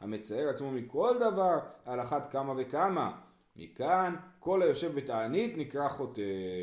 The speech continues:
כן? אז, אז, אה, אז זה שיטת רבי אלעזר הכפר, ש-, וזה מפורסם, כן? שנזירות זה שלילי כי אתה מונע מעצמך הנאה ממשהו בעולם הזה, ותענית זה עוד יותר גרוע, להתענות זה יותר גרוע מלהיות נזיר, כן? אז זה, אה,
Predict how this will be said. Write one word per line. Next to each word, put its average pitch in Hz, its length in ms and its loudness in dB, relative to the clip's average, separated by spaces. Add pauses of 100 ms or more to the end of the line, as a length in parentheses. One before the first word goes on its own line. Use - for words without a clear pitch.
(680)
כן? 165 200 0 (240)
אז, 117 280 0
אז, 123 280 -2
אה, 127 200 2 (160)
אז 123 140 -6
זה 180 140 0
שיטת 180 320 -2
רבי 151 200 0
אלעזר 139 220 0
הכפר, 160 460 4 (300)
ש-, - 120 -8 (260)
וזה 110 240 -4
מפורסם, 147 580 0
כן? 156 160 2 (200)
שנזירות 131 480 0
זה 156 100 -4
שלילי 165 320 -2
כי 180 80 0
אתה 160 240 -2 (120)
מונע 156 380 -2
מעצמך 170 380 -4
הנאה 208 560 0
ממשהו 220 340 -4
בעולם 220 340 2
הזה, 180 240 -4 (300)
ותענית 147 580 -2
זה 247 80 2
עוד 254 100 4
יותר 220 260 2
גרוע, 165 400 2 (260)
להתענות 135 440 -2
זה 220 60 6
יותר 220 240 2
גרוע 220 160 4
מלהיות 208 280 2
נזיר, 160 340 -2 (200)
כן? 190 220 -4
אז 135 100 -6
זה, 175 120 0
אה, 190 60 -2